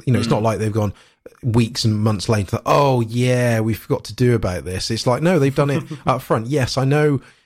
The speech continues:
Speaker 1: if you're, you know, you're physically waiting for this copy to arrive and, and things like that, that, you know, oh, it's, you know, it's technically already out of date or not, or incorrect,
Speaker 2: Mm.
Speaker 1: whichever way you wanna look at it.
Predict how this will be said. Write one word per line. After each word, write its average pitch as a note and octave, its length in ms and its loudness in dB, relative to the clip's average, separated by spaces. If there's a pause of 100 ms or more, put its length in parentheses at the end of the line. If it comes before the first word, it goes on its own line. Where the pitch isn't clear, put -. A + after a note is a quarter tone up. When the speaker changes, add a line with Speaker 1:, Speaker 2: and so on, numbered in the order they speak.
(120)
Speaker 1:
if A#2 220 0
you're, A#2 520 2
you B2 80 -2
know, G#2 240 -2
you're A2 180 0
physically A2 600 0
waiting G#2+ 540 0
for A2 80 -2
this G#2 160 0
copy G#2 400 0
to G#2 120 0
arrive G2+ 580 2
and, F#2+ 220 -2 (460)
and F#2+ 140 0
things A2 180 2
like A2 120 0
that, G#2+ 260 -2
that, G#2 220 -2 (120)
you A2+ 100 2
know, F#2 200 2
oh, F2+ 220 2
it's, - 220 -6
you C3 80 2
know, F2+ 100 0
it's F2 100 -4
technically G#2 680 -2
already G2+ 560 0 (120)
out G2 240 2
of G2 100 0
date F#2+ 380 -2
or F2 280 -2
not, G#2 360 0
or F#2+ 260 0
incorrect, G2+ 520 0
Speaker 2:
Mm. A2+ 220 -4
Speaker 1:
whichever F#2+ 380 0
way F#2+ 160 2
you F#2+ 100 0
wanna F#2+ 200 -2
look A2+ 240 0
at G#2 80 -2
it. F#2 160 -2